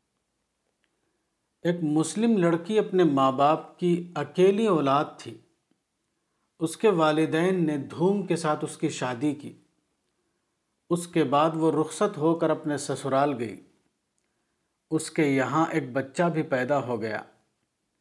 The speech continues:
مگر دو سال کے بعد وہ اپنے شوہر سے لڑ جھگڑ کر اپنے ماں باپ کے پاس واپس آ گئی۔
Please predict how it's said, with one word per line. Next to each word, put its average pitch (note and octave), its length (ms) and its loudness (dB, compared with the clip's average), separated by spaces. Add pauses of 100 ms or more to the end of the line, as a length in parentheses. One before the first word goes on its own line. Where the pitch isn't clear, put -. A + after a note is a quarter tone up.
(600)
مگر E3+ 300 0
دو D#3 340 2
سال D#3 360 2
کے F3 180 -2
بعد C3 340 0
وہ D3+ 140 0
اپنے D3+ 300 0
شوہر D#3+ 520 0
سے E3+ 200 -2
لڑ C#3 360 2
جھگڑ C#3+ 460 0
کر C#3+ 180 -4
اپنے C#3 400 -2
ماں C3 300 -4
باپ C3 440 -2
کے C#3+ 80 -2
پاس B2 520 -6
واپس D#3+ 380 -2
آ B2 100 -2
گئی۔ A2 220 -12